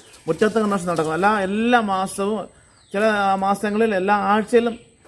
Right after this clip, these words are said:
എല്ലാ ഞായറാഴ്ചയും ഞങ്ങൾ പരസ്യയോഗം, അല്ലെങ്കിൽ, സോറി, ഏ, പരസ്യയോഗം അല്ല,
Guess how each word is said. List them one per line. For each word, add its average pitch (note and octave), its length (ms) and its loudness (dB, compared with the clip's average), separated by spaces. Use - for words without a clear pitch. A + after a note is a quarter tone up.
എല്ലാ G3 220 0
ഞായറാഴ്ചയും G3 640 0
ഞങ്ങൾ F#3 180 -4
പരസ്യയോഗം, F3+ 640 -2
അല്ലെങ്കിൽ, F3 260 -2
സോറി, F3 380 -2
ഏ, D#3 140 -4
പരസ്യയോഗം E3 460 -2
അല്ല, F3+ 280 -2